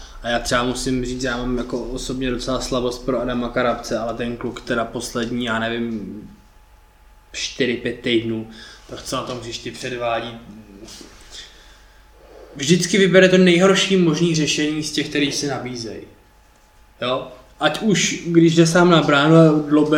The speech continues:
brankáře a předloubne ho o čtyři metry s bránou, to prostě přitom z druhý s-, jakoby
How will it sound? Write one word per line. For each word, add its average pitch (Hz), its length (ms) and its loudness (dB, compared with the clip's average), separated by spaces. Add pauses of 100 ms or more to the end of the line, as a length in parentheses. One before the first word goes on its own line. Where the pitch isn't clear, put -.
brankáře 143 600 4
a 156 60 6
předloubne 143 500 0
ho 151 140 2
o 147 60 2
čtyři 151 320 -2
metry 147 360 0
s 139 40 -2
bránou, 127 580 2
to 127 160 -6
prostě 135 580 -2 (800)
přitom 139 440 -2
z 123 60 -12
druhý 135 240 -2
s-, - 120 -10 (340)
jakoby 127 480 -6